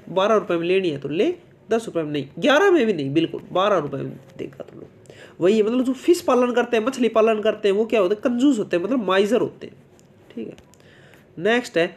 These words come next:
चार बार पूछा जा चुका है, most, most, most और most important है। Next है, a cog in the machine,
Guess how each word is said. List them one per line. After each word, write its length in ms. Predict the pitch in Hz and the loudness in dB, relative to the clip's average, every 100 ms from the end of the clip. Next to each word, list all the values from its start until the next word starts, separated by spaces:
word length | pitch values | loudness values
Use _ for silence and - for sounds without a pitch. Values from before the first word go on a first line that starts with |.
| - | -4
चार 380 | 233 214 233 240 | 2 6 6 4
बार 360 | 185 220 247 | 2 4 4
पूछा 340 | 240 240 - 220 | 2 -4 -2 0
जा 160 | 202 | 2
चुका 200 | 196 - | 2 2
है, 60 | 240 | 2
most, 500 | 208 220 240 269 - - - - _ - 165 | 2 4 4 2 -2 -14 -20 -20 _ -8 2
most, 480 | 208 233 262 - - - _ - 165 190 | 6 6 4 -2 -16 -20 _ -12 0 4
most 540 | 214 240 262 - - _ _ _ | 6 4 2 -6 -16 _ _ _
और 380 | 165 185 196 196 _ - 147 156 | -2 0 0 -4 _ -16 -10 0
most 380 | 208 247 254 - | 4 4 4 -2
important 560 | 160 160 156 147 139 - | -4 -4 -4 -6 -8 -14
है। 120 | - - - - - - - - - _ - - - | -20 -20 -20 -20 -20 -20 -20 -20 -20 _ -20 -20 -2
Next 400 | 196 247 254 175 | 0 0 0 2
है, 220 | 185 214 - - - | 2 0 -10 -20 -4
a 60 | 214 220 233 | -4 0 6
cog 340 | 240 277 208 - | 6 6 0 -4
in 160 | 226 | -2
the 180 | 233 240 | 0 2
machine, 460 | 165 139 208 240 | 0 0 2 2